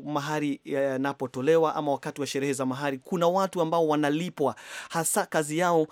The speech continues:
ni kuweza kuzungumza kwa niaba ya jamii ambayo inapokea mali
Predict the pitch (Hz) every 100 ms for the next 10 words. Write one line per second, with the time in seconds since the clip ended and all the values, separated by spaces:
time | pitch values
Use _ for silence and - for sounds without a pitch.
0 | - 147 151 156 165 156 147 139 143 156
1 | 151 - 135 143 147 143 131 131 131 165
2 | 151 127 139 135 127 - 143 139 143 127